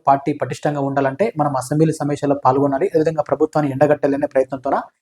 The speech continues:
కేసీఆర్ అయితే ఈ అసెంబ్లీ సమావేశాలకు రానిక రెడీగా ఉండడం చెప్పొచ్చు. అదేవిధంగా ఇటు సీఎం రేవంత్ రెడ్డి కూడా ప్రతిసారి "ఎందుకు మీరు అసెంబ్లీ సమావేశాలకు రావట్లేదు?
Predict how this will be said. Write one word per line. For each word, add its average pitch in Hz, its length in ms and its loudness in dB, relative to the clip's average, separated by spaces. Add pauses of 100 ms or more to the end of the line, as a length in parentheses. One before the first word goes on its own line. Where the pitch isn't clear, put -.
(300)
కేసీఆర్ 156 340 6
అయితే 160 420 2
ఈ 147 100 4
అసెంబ్లీ 151 340 0
సమావేశాలకు 143 680 -2 (460)
రానిక 151 260 4
రెడీగా 139 440 2
ఉండడం 135 200 -6
చెప్పొచ్చు. 139 500 -2 (480)
అదేవిధంగా 185 500 6 (1080)
ఇటు 165 200 8
సీఎం 175 300 4
రేవంత్ 160 240 6
రెడ్డి 160 120 2
కూడా 170 180 6
ప్రతిసారి 151 560 2
"ఎందుకు 160 260 -2
మీరు 165 160 2
అసెంబ్లీ 156 320 0
సమావేశాలకు 147 460 -2
రావట్లేదు? 143 540 2